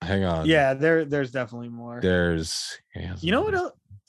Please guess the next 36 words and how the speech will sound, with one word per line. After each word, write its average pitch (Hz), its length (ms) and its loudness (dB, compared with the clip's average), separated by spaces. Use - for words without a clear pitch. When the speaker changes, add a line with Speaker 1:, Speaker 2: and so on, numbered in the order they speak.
Speaker 2:
Is 156 160 -10
it 311 100 -10
supposed - 280 -20
to - 80 -20
come 208 180 -8
out 233 240 -10
this 247 320 -12
year? 233 180 -8
Speaker 1:
Edward 67 260 -6
Norton. - 480 -8
Speaker 2:
When 240 200 2
is 453 240 -4
that? 370 300 0
Hold 147 280 -12
on. 92 260 -20
Oh 156 200 6
no, 123 200 0
never 120 260 -4
mind. 107 260 -12
It's - 100 -16
coming 113 200 -8
out 104 100 -12
next 101 260 -16
year. 107 160 -18
Speaker 1:
There's - 140 -8
Speaker 2:
I 139 80 2
was 135 100 4
Speaker 1:
definitely - 120 2
Speaker 2:
thinking 139 220 -2
of 120 140 -2
the, 123 200 2
um, 117 380 -2
the 117 480 -2
Oppenheimer 135 580 0
movie, 139 300 0
the, 123 160 -4